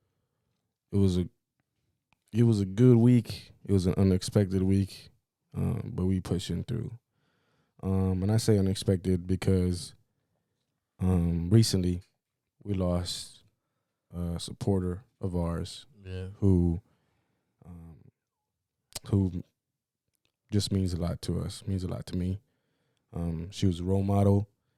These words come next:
Speaker 1: She was just, she was just amazing. She was an amazing person. Um, and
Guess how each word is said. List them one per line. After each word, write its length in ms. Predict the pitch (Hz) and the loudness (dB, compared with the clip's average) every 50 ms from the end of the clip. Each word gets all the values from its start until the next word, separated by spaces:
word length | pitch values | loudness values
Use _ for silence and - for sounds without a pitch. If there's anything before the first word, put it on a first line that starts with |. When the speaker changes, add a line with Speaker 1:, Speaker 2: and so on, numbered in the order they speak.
| _ _ _ | _ _ _
Speaker 1:
She 180 | - - - 101 | -8 -4 -2 -2
was 580 | 95 92 92 92 87 87 87 - - - - - _ _ _ _ _ _ _ _ _ _ _ _ - | 0 0 0 0 -2 -2 -4 -8 -10 -12 -14 -18 _ _ _ _ _ _ _ _ _ _ _ _ 0
just, 420 | - 101 95 - - - - - - - _ _ _ _ _ _ _ _ _ _ _ _ _ _ _ _ _ _ _ _ _ _ _ - | 4 4 4 4 2 -2 -4 -8 -14 -20 _ _ _ _ _ _ _ _ _ _ _ _ _ _ _ _ _ _ _ _ _ _ _ -12
she 180 | - - 107 | -6 -2 -2
was 140 | 101 98 92 87 | 0 0 -2 -2
just 180 | 87 87 - - _ _ _ _ _ _ _ _ _ _ _ _ _ _ _ | -4 -6 -8 -12 _ _ _ _ _ _ _ _ _ _ _ _ _ _ _
amazing. 500 | - 101 92 90 90 90 85 80 80 80 | -4 -2 0 2 0 0 -2 -4 -8 -8
She 100 | - - | -6 -4
was 120 | 98 95 90 | -4 -2 -2
an 80 | 92 | -2
amazing 340 | 92 90 92 92 90 90 90 | -2 0 -2 -2 -2 -4 -4
person. 460 | - 98 92 92 - - 92 92 90 - _ _ _ _ _ _ _ _ _ _ _ _ _ _ _ _ _ _ _ _ _ - | -2 -2 -2 -2 -4 -4 -4 -6 -6 -8 _ _ _ _ _ _ _ _ _ _ _ _ _ _ _ _ _ _ _ _ _ -2
Um, 400 | 101 107 107 104 101 101 98 95 - - - - - - - - - - | 0 0 2 2 0 -2 -4 -6 -8 -12 -16 -18 -20 -20 -20 -20 -18 -12
and 640 | - 104 101 101 101 104 101 101 101 98 95 85 | -8 -4 -2 0 0 2 2 2 2 0 -2 -4